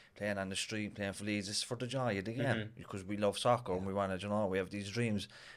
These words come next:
Speaker 1: But then when you go to England, it's kind of more of a business, it's a bit more rootless. Is it
Speaker 2: Yes.
Speaker 1: difficult to make that transition?
Speaker 2: It is a big culture change,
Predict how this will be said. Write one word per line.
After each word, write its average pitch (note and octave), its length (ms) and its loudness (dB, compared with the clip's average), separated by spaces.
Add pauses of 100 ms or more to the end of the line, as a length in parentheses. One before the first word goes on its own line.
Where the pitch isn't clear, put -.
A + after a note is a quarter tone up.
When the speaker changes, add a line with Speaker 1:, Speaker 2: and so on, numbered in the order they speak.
(120)
Speaker 1:
But G2+ 160 -2
then A#2 140 6
when G#2+ 120 2
you G#2 100 4
go G2+ 180 6
to A#2+ 140 -4
England, G2+ 340 4
it's F#2+ 140 0
kind G2+ 200 -2
of G2 60 -2
more G2 180 4
of F#2 120 0
a G2 60 -2
business, G2+ 400 2
it's F#2+ 80 -2
a F#2+ 40 -2
bit G2 180 -6
more G2+ 180 4
rootless. F#2 440 2
Is G2 220 0
it F#2 80 0
Speaker 2:
Yes. A2 100 -4
Speaker 1:
difficult B2 360 0
to A#2 80 -4
make B2 160 2
that B2 160 2
transition? A2+ 600 -2
Speaker 2:
It A2 120 4
is G#2 200 4
a A2 60 6
big C3+ 220 8
culture B2 320 8
change, C3+ 600 4